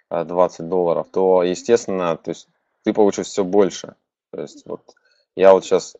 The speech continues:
дам вот такую ссылочку. Это ссылочка, а, где... Вот, щас я... Где вы все, в принципе, можете посмотреть, э, математический просчёт всех продуктов.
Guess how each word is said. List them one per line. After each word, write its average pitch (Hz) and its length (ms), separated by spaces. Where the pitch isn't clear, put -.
дам 92 320
вот 85 140
такую 87 260
ссылочку. 120 560
Это 85 220
ссылочка, 87 720
а, 85 440
где... 92 640
Вот, 78 300
щас - 200
я... 80 120
Где 92 160
вы 110 160
все, 107 200
в - 40
принципе, 104 320
можете 98 460
посмотреть, 98 680
э, - 600
математический 107 920
просчёт 101 560
всех - 300
продуктов. 101 560